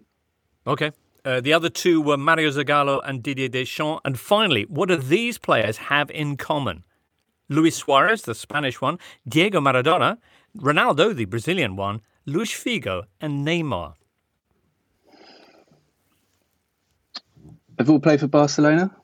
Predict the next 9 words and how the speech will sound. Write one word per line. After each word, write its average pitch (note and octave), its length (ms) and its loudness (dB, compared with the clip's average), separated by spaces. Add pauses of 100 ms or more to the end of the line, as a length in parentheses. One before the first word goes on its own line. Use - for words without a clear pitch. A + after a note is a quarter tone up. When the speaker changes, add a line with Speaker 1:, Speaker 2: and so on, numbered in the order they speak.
(920)
Speaker 1:
I'm G2+ 160 -8
afraid C#3+ 260 0
it's C3+ 120 -6
a C#3+ 40 0
little E3+ 160 2
bit E3+ 140 -2
more E3 160 2
than B2 120 -6
that. G2+ 240 -4